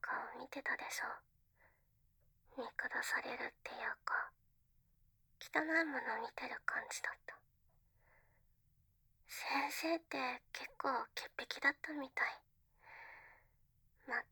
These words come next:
く聞く耳持ってくれなかった。「誰とでもやる女なんか願い下げだ。お前の代わりなんていくらでもいる」っ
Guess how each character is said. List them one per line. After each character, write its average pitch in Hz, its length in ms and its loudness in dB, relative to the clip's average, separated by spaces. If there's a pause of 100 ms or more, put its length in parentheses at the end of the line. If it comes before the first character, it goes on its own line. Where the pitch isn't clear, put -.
(200)
く - 160 -6
聞 - 120 -6
く 277 120 -2
耳 277 300 4
持 277 100 2
っ 277 80 0
て - 220 -6
く - 100 -6
れ 226 80 0
な 240 140 -4
か - 200 -4
っ - 80 0 (120)
た。 - 200 -2 (1800)
「誰 - 300 4
と - 140 -2
で - 120 -2
も - 140 -2
や - 160 2
る 240 140 2
女 240 400 2
な - 180 2
ん - 60 -6 (100)
か 220 160 2
願 - 320 2
い - 20 -6
下 - 220 0
げ - 160 -4
だ。 - 400 2 (640)
お 247 60 -4
前 254 260 6
の 254 140 2
代 254 180 6
わ 262 80 8
り 262 120 2
な 262 140 6
ん 262 60 0
て - 180 -4
い - 120 -4
く - 120 0
ら 254 140 4
で 262 140 0
も 262 180 -4
い 254 100 -4
る」 269 120 -2 (100)
っ 277 80 -2